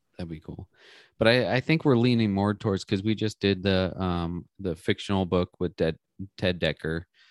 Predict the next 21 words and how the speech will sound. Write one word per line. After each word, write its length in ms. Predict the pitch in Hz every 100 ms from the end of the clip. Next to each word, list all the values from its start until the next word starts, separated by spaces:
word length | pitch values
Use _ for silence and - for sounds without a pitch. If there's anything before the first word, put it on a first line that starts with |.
| _ _ _ -
I 80 | 90
th-, 240 | - 98
I 80 | 90
think 280 | - 107 -
we 60 | 90
kinda 220 | 101 90
wanna 200 | 87 80
mix 280 | 80 - -
it 100 | 85
up. 280 | 87 -
So 320 | - 87 85 - -
we're 280 | - 90 85
probably 480 | - 92 90 87
gonna 180 | 78 78
end 240 | 76 78 76
up 120 | 76 _
going 520 | - 82 78 76 78 82 _ _ _ -
with 440 | 85 78 - - - _ _
the 280 | 90 80 80
nonfiction 840 | 82 85 90 90 - 80 - 78
book, 320 | 76 76 -